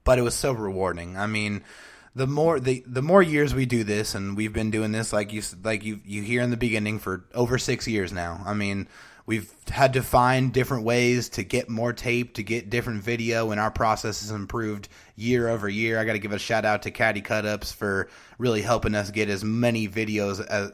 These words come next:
of as many guys as possible. They're really a re-, integral part in our, <clears throat> in our draft prospect process. So shout out to those guys. But yes, I mean, crazy process, a lot of hours, but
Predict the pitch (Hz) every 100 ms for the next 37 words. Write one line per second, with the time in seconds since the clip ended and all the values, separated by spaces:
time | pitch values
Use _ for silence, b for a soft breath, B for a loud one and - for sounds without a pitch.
0 | - 117 107 - 113 107 117 123 101 104
1 | 107 98 90 - 110 110 - 98 95 B
2 | B B 123 127 123 117 104 107 110 120
3 | 127 113 101 104 95 117 113 101 - 107
4 | 101 98 98 - _ _ _ _ - -
5 | - _ 151 165 - 131 127 113 104 90
6 | 101 107 127 123 - - 123 117 - 110
7 | 101 - - 113 110 - 87 90 - 110
8 | 98 B B B B - 143 135 123 117
9 | 123 113 117 113 110 101 107 110 107 92
10 | - - - 104 101 95 - - 156 156
11 | 139 139 135 123 123 120 117 110 85 104
12 | 127 123 113 113 113 110 107 104 107 101